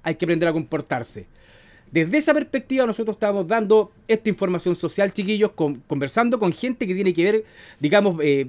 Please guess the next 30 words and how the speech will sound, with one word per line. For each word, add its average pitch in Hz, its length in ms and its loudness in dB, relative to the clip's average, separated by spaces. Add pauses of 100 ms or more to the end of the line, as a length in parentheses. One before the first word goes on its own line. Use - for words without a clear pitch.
(140)
digamos, 165 280 2
de 156 80 -2
forma 175 920 2
de, 143 200 -8
de, 120 400 -8 (280)
que 151 100 -4
tiene 220 180 4
que 214 80 10
ver 214 100 4
realmente 294 500 4
con, 240 220 -4
con, 180 400 -4
con 151 220 -4
la, 151 180 0
con 143 140 -4
el 151 60 0
adulto 175 280 4
mayor 277 320 4 (400)
en 220 320 8
la 185 140 2
mayor 185 360 4
cantidad 202 340 -2
de 196 40 2
aspectos 185 380 -4
que 180 80 -2
podamos 170 240 0
abarcar 165 360 -2
durante 151 320 -2
estas 156 180 -8
conversaciones. 113 600 -12